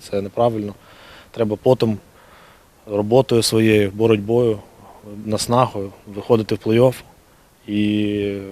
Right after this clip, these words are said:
робити свою справу. А я думаю, що у нас в Сумах дуже гар-, хороші юристи або перемовники, що у нас так виходить, що вони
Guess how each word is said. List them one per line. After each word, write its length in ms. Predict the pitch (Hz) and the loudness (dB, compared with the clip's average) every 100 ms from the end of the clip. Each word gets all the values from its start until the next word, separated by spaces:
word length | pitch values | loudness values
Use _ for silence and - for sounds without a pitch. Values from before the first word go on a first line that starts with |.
| 98 98 - - - | -16 -18 -20 -20 -4
робити 320 | 117 117 123 | 2 4 4
свою 220 | 113 117 113 | 2 0 0
справу. 500 | - 127 131 107 101 - - | 6 8 8 4 -6 -14 -4
А 300 | 107 104 101 - _ _ _ 117 | -2 0 -2 -6 _ _ _ 0
я 80 | |
думаю, 280 | 110 113 110 | 2 0 -2
що 120 | - | -6
у 40 | 110 | -6
нас 140 | 107 | -6
в 80 | - | -4
Сумах 300 | - 120 104 | 0 2 2
дуже 240 | 107 107 | 0 0
гар-, 200 | 110 117 120 | 4 4 2
хороші 440 | 117 139 127 127 123 | 2 4 6 6 6
юристи 300 | 120 120 117 | 6 4 2
або 140 | 113 | 2
перемовники, 580 | 110 113 117 127 113 - | 4 4 4 2 -2 -8
що 140 | - | -6
у 20 | 110 | -4
нас 180 | 107 | -4
так 140 | 113 107 | -4 -4
виходить, 360 | 107 127 113 | 0 2 2
що 120 | 104 107 | 0 0
вони 180 | 110 | -2